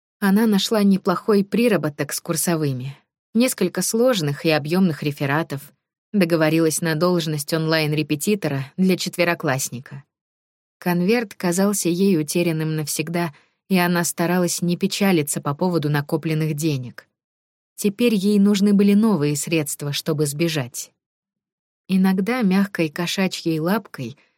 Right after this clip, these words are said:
дотрагивалась робкая, наивная: «А вдруг отец изменится? Переживет болезнь и беспомощность. Времени на раздумья у него сейчас предостаточно, и хотя бы постарается больше не давать воли рукам». Но Дана,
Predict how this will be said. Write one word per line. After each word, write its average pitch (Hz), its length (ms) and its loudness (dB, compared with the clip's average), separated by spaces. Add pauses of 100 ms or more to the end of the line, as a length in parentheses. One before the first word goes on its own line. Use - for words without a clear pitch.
(160)
дотрагивалась 190 840 0
робкая, 190 520 0
наивная: 180 840 2 (340)
«А 190 100 0
вдруг 233 440 -4
отец 196 420 0
изменится? 147 800 -2 (520)
Переживет 175 500 2
болезнь 165 480 2
и 151 40 0
беспомощность. 156 1000 -2 (360)
Времени 214 460 6
на 190 120 6
раздумья 196 520 4
у 180 60 4
него 185 220 4
сейчас 190 360 0
предостаточно, 175 1000 -2 (400)
и 147 100 -6
хотя 151 380 -4
бы 151 140 -2
постарается 151 800 -2
больше 165 400 0
не 147 120 0
давать 147 360 0
воли 143 280 0
рукам». 139 560 -4 (920)
Но 180 260 2
Дана, 175 540 0